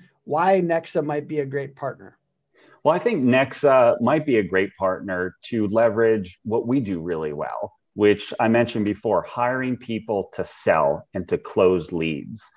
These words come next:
Speaker 2: hiring people to service customers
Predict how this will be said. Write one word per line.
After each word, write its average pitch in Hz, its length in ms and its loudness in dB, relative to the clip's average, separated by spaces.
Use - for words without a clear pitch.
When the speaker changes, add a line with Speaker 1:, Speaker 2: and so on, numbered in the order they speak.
Speaker 2:
hiring 123 380 2
people 107 360 0
to - 120 -8
service 92 560 0
customers 82 840 -8